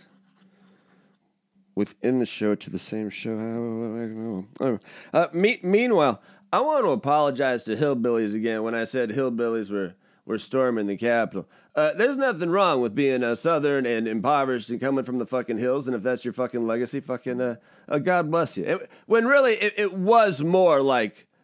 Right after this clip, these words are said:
uh, the Michigan, uh, Midwest, uh,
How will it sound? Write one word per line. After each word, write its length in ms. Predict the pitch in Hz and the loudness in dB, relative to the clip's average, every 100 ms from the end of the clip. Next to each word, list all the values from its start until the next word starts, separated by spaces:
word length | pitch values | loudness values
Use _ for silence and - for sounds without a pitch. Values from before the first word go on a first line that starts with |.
| _ _ | _ _
uh, 480 | - 107 98 92 82 - _ _ - | 2 4 4 2 0 -6 _ _ -4
the 160 | 113 | 0
Michigan, 800 | 127 147 147 151 123 139 117 98 92 _ _ _ | 4 4 2 -2 0 0 0 -4 -10 _ _ _
uh, 200 | 120 117 135 | -2 -2 0
Midwest, 1040 | 139 160 139 110 127 143 - - - - _ _ _ _ - | 2 2 0 0 0 0 -2 -8 -14 -20 _ _ _ _ -6
uh, 320 | 98 98 90 | -2 0 0